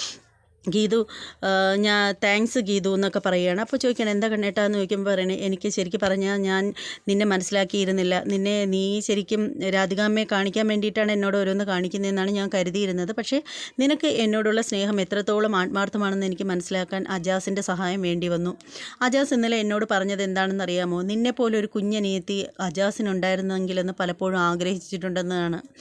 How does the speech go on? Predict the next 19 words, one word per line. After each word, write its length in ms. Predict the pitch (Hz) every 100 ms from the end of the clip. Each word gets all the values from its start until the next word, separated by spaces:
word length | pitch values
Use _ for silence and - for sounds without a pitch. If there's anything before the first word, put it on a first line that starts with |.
| - - -
അത്രയും 440 | 233 269 277 294
നല്ലവളാണ് 520 | 262 202 208 208 202 202
നീ 120 | 196
എന്നാണ് 280 | 196 190 190
എന്നോട് 360 | - 185 185
അജാസ് 360 | 196 180 185 202
പറഞ്ഞത്. 480 | 180 175 175 170 175 - - - -
നിന്നോട് 340 | 196 190 202
എനിക്ക് 240 | 208 185 202
വളരെ 340 | 190 185 196
സ്നേഹമുണ്ട്. 500 | 214 190 190 214 190 180
പക്ഷേ 420 | 240 240 277 277 -
ആ 260 | 226 254
ഒരു 180 | 254 226
സ്നേഹം 420 | 233 214 208 220
കൊണ്ട് 240 | 214 202 196
നിന്നെ 160 | 202
നശിപ്പിക്കാൻ 540 | 196 185 202 196 226 202
പറ്റില്ല. 300 | 185 180